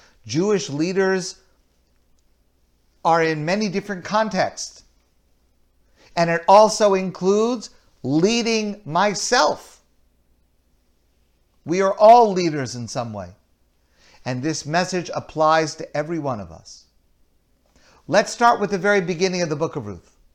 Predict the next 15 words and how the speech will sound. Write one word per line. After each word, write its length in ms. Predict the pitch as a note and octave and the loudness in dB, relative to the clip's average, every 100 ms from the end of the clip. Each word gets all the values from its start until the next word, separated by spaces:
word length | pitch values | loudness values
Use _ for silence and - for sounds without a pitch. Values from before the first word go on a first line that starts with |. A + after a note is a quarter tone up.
| _ _ _ _ _ _ _ _ _ _ _ _ _ _ _ _ _ _ - | _ _ _ _ _ _ _ _ _ _ _ _ _ _ _ _ _ _ -12
It 140 | C3+ | -10
begins 760 | D3 B2+ F3 A3+ C#4 E4 - - _ _ _ _ _ _ | -6 -2 2 2 -2 -10 -18 -20 _ _ _ _ _ _
with 160 | - C#3+ | -10 -8
a 80 | D#3+ | -8
famine 600 | - F3+ E3+ C#3 G#2+ A2 _ - | -4 -2 -2 -4 -8 -14 _ -14
in 140 | C3 | -10
the 100 | C3 | -6
land 260 | C3+ C#3+ C#3+ | -4 -4 -4
of 80 | |
Israel. 380 | A#2+ G#2+ D#2+ - G#2+ _ _ _ _ _ _ _ _ _ _ _ _ _ - | -8 -10 -14 -20 -20 _ _ _ _ _ _ _ _ _ _ _ _ _ -14
And 140 | B2+ C3+ | -8 -4
we 100 | C#3 | -4
read 240 | C#3+ A3+ | -2 0
about 420 | A3 G3 F#3+ G3 - | 2 4 4 2 2
Elimelech. 640 | G3+ G3+ F#3 F3 D#3 G#2 | 2 2 0 -2 -2 -6